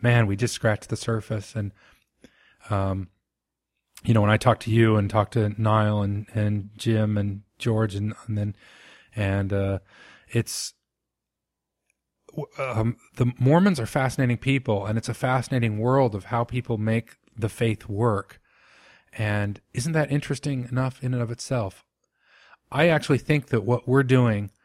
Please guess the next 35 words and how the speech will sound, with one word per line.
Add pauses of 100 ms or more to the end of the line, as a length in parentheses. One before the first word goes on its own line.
(320)
among,
say,
most
Protestants
would
not
be
considered
anti
at
all, (500)
um, (300)
that (100)
our, (340)
uh, (100)
supposed
attacks
on
the
church
are
actually
very
mild. (520)
Um, (440)
and (120)
I
think
probably
in
the
long
run, (100)
and,
and